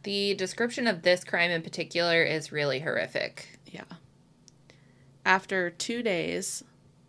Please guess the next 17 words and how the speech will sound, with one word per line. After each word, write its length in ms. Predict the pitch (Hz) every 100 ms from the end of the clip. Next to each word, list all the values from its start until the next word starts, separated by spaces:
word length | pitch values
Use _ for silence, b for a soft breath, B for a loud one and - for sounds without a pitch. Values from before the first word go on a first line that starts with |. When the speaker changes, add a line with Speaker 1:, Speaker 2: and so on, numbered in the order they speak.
| _ -
Speaker 2:
Jacqueline 420 | - 175 180 190
and 140 | 180 180
Jackie 360 | 160 160 175
were 120 | 180 180
murdered. 460 | 165 156 160 190 - _ b b b b b _ _ _ -
Jackie 460 | 202 190 - 220
was 180 | 202 185
struck 480 | - - 190 185 -
in 240 | 175 -
each 260 | 180 220 -
ear 300 | 160 170 170
with 200 | 170 -
ice 300 | 160 170 -
picks 400 | - 151 - -
and 160 | 170
then 180 | 165 165
strangled, 680 | 165 - 151 147 - - 165